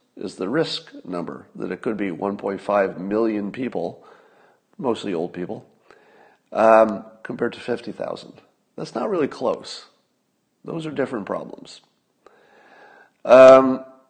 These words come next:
fatality range, they're still saying, is in the range of, uh, ten times as much as the regular flu. There's some reason to hope that that could be downgraded when we have more information. Uh, this assumes no drug is found,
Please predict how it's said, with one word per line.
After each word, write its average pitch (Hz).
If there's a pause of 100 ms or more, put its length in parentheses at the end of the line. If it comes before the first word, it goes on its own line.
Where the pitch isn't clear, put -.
fatality 160
range, 139
they're 117
still 120
saying, 117
is 110
in 107
the 98
range 104
of, 92
uh, 90
ten 110
times 104
as 90
much 98
as 87
the 85
regular 85
flu. 165 (1500)
There's 139
some 135
reason 127
to 117
hope 113
that 101
that 101
could 101
be 90 (180)
downgraded 92 (140)
when 101
we 90
have 95
more 87
information. - (840)
Uh, 92
this 107
assumes 104
no 95
drug 92
is 90
found, 87